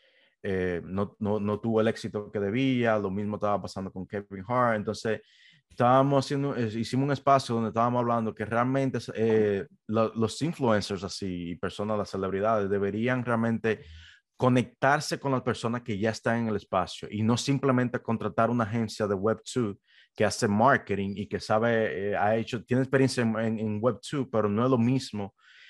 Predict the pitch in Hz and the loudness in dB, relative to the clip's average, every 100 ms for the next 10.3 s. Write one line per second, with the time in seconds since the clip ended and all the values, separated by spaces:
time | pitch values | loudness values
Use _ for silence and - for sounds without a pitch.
0 | - - 107 104 101 95 104 101 98 95 | -20 -4 0 2 2 2 0 2 2 0
1 | - _ - 127 131 127 120 117 120 107 | -6 _ -2 2 2 2 0 0 0 0
2 | 104 101 104 98 117 117 110 107 101 101 | 0 0 0 -2 -2 -4 -2 -4 -2 -4
3 | 98 92 95 - 101 - _ _ - 104 | -2 -2 -4 -6 -20 -20 _ _ -10 -6
4 | 98 110 117 120 120 117 110 110 123 143 | 2 2 4 0 0 0 2 2 2 2
5 | 131 139 139 139 131 123 123 113 110 123 | 0 2 2 2 -2 -2 -2 -4 -4 -6
6 | 123 135 131 131 131 - 117 110 107 101 | -2 -2 0 0 -2 -4 -2 -2 0 0
7 | 107 110 104 95 104 113 - 107 98 92 | 0 -2 -4 -2 0 -2 -2 -4 -2 -4
8 | 87 - _ _ 120 127 135 120 110 107 | -8 -12 _ _ -2 0 0 -2 -2 -2
9 | - 104 107 107 107 123 123 127 107 98 | -2 -2 -2 0 2 2 2 0 0 -4
10 | 92 90 | -8 -12